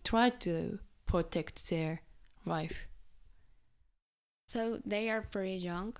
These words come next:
Speaker 2: they're teenagers. I don't think they have much money, so I'm not sure about the way they take away their own lives. Um, but when you get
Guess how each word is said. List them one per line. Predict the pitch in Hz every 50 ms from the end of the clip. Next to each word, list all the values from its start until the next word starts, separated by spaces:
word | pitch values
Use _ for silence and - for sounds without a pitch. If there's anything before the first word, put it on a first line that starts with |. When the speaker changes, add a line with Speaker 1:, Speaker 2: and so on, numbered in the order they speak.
| - -
Speaker 2:
they're | - 196 185 180 170
teenagers. | - - 202 190 180 175 175 170 170 180 190 214 226 240 - - - - - - - - - -
I | - 196 196 196
don't | 208 220 226 -
think | - 220 190 190 180
they | 208 190
have | 175 196 196 196 - - - - - - - - - - - -
much | - 196 190 - - - - - - - - -
money, | 196 175 175 185 202 202 208 220 240 269 277 - - - - - - - - - _ -
so | - - - 196 190
I'm | 190 196 202
not | 208 208 208 208
sure | - - - 202 190
about | 185 196 196 175 175 - -
the | 185 175
way | 175 180 180 175 185 - -
they | - 185 - - - - - - - - - - - -
take | - 208 196 202 -
away | 185 175 175 175 175 - - -
their | - - - - 226 254 - - - - _ -
own | - 196 220 226
lives. | 214 202 185 190 196 - - - - - - - - _ - _ _ _ _ _ _ _ _ _ _ _ _ _ _ _ _ _ -
Um, | 202 185 180 175 175 175 175 185 - - - - - - _ _ _ - - _ _ _ _ _ _ _ _ _ _ _ _ _ _ _ -
but | - 208 208 202 208 - - - - - - - - - - - - _ _ _ _ _ _ _ _ _
when | - 214 220 220
you | 214 233 247 247
get | 262 269 269